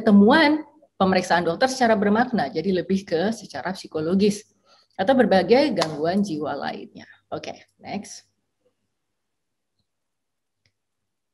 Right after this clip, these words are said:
Nah, ini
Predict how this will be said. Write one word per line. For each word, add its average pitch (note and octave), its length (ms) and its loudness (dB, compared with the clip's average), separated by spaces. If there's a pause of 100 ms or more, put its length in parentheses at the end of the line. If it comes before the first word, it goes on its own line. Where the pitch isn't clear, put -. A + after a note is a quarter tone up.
(1500)
Nah, G#3 320 -2
ini B3 720 0